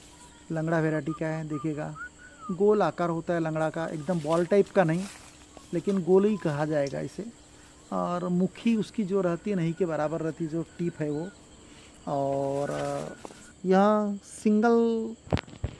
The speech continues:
अ, फलना पसंद ज़्यादा करता है, सिंगल। By chance आपको डबल, अ, झुक्के में मिलेगा यहाँ,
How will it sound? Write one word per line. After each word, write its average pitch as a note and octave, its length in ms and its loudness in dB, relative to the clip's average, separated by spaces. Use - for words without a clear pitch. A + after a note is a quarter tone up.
अ, F3+ 340 2
फलना F#3 380 6
पसंद F3+ 400 0
ज़्यादा D#3+ 260 2
करता E3 260 -4
है, E3 40 2
सिंगल। F3+ 400 -2
By F#3 280 6
chance A#3+ 580 2
आपको G#3 400 0
डबल, F3+ 480 4
अ, E3+ 720 -2
झुक्के - 360 0
में E3+ 120 2
मिलेगा D#3+ 400 0
यहाँ, D#3 300 -6